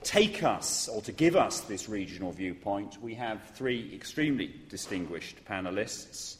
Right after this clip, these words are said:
and I'll briefly introduce each, then say one or two more sort of boring words of introduction, and then hand over quickly to them.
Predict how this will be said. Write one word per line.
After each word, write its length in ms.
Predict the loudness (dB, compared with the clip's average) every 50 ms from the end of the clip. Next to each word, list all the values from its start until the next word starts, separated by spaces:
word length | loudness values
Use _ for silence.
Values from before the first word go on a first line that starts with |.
| -18 -20 -20 -20 -20 -20 -20 -20 -20 -14 -4
and 200 | -2 0 0 0 2
I'll 380 | 2 4 4 4 2 0 -6 0 6
briefly 480 | 6 6 6 4 0 -2 -2 0 0
introduce 600 | -2 -2 -2 -4 -6 -4 -2 -2 -2 -2 -4 -8 -12 -10 -6
each, 500 | -6 -4 -4 -6 -8 -8 -10 -10 -6 -4
then 200 | -2 -2 -2 -2
say 180 | -2 -2 -2
one 220 | 0 0 0 0 0
or 100 | -2 -2
two 240 | 2 4 6 6
more 420 | 6 6 4 2 2 2 0 0 -2
sort 160 | -2 -4 -4
of 280 | -4 -6 -8 -10 4 8
boring 420 | 8 8 8 8 4 2 2 2
words 260 | 2 2 2 0 -2
of 100 | -4 -4
introduction, 720 | -4 -4 -4 -6 -2 0 0 0 0 -4 -8 -8 -8 -6 -6
and 120 | -8 -6
then 180 | -4 -4 -4 -4
hand 340 | -4 -6 -4 -4 -4 -4 -4
over 260 | -4 -4 -4 -6 -10
quickly 560 | -10 -10 -10 -10 -10 -10 -10 -12 -10 -10 -10
to 160 | -12 -12 -8
them. 240 | -4 -2 -2 -2 -2